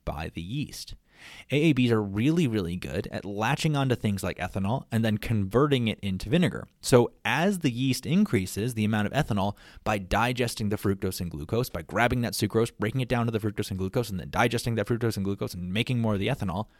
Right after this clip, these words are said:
the A A Bs are then going to grab that ethanol and start converting it into that vinegar sour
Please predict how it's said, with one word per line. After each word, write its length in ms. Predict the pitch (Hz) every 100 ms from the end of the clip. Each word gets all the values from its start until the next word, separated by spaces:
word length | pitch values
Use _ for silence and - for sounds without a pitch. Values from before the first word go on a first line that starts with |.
| _ _ - -
the 80 | 117
A 300 | 127 127 117
A 40 |
Bs 380 | 98 180 170 135 -
are 100 | 107
then 220 | 117 123
going 180 | 113 107
to 120 | 101
grab 600 | 90 98 104 139 156 139
that 260 | 117 170 -
ethanol 540 | 95 101 87 101 143 _ _ _ _ - -
and 160 | 117
start 260 | - 117 -
converting 500 | - 113 104 107 107
it 140 | 110 -
into 640 | 107 107 104 104 95 92 87
that 180 | 92 -
vinegar 680 | 92 107 101 95 92 90 - _
sour 580 | - - 90 90 82 78